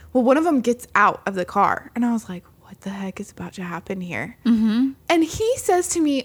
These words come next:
Speaker 1: "Oh, they're probably gonna compare penis sizes." And I was like,
Speaker 2: Ew.
Speaker 1: "What?"
Speaker 2: Why?
Speaker 1: I was like, "I don't underst-, like, I don't understand what is wrong with you."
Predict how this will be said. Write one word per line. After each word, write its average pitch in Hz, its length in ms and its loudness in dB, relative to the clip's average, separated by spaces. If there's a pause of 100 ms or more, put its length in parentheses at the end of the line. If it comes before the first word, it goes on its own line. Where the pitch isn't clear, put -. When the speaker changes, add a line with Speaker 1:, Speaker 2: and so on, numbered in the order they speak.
Speaker 1:
"Oh, 339 140 6
they're 320 120 0
probably 349 300 4
gonna 330 140 0
compare 254 320 0
penis 214 400 -4
sizes." - 640 -6
And 294 120 -2
I 349 100 2
was 381 160 -2
like, 269 320 2
Speaker 2:
Ew. 554 440 6
Speaker 1:
"What?" 240 1000 4 (160)
Speaker 2:
Why? 285 880 4 (1120)
Speaker 1:
I 440 60 2
was 508 300 2
like, - 140 -10
"I 359 120 2
don't 554 180 2
underst-, 415 600 -2
like, 359 140 2
I 370 120 2
don't 359 220 0
understand 349 760 4 (120)
what 269 300 2
is 262 140 -2
wrong 226 300 6
with 220 200 0
you." 214 460 2